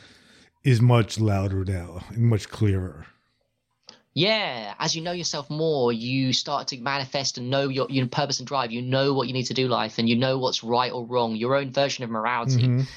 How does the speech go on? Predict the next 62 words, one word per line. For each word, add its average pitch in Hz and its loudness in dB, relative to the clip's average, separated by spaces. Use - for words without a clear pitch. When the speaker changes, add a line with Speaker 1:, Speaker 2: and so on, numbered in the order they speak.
Speaker 2:
isn't 120 -2
it? 104 -10
Like, 135 2
we 165 6
all 185 6
have 190 0
a 139 -4
standard 151 -4
set 175 -4
of 165 -6
morality. 170 -2
I'm 131 -2
not 131 -2
gonna 120 -4
go 117 0
mur-, 101 -4
no 151 -2
one's 156 -2
gonna 110 -2
murder 104 0
someone 147 -2
and 135 -8
think 135 -8
good, 135 -6
feel 143 0
good 135 0
about 151 0
it, 160 -6
but 120 -2
I 160 -2
know 202 0
what 190 -2
you 147 -4
mean. 110 -6
There's, 113 -4
yeah, 127 0
yeah, 120 -2
definitely. 113 -6
Me 190 0
too. 156 -6
I'm 135 0
still 185 0
young, 127 -2
but 113 -4
I'm 113 -4
growing 131 0
in 117 -4
my 113 -2
power 113 -6
and 123 0
realizing 123 0
what's 135 -2
wrong 131 0
and 110 -4
right, 120 -2
my 120 -2
version 107 -4
of 104 -14
that. 107 -6
So, - -8
Speaker 1:
Yeah. 107 -4
Speaker 2:
yeah. - -2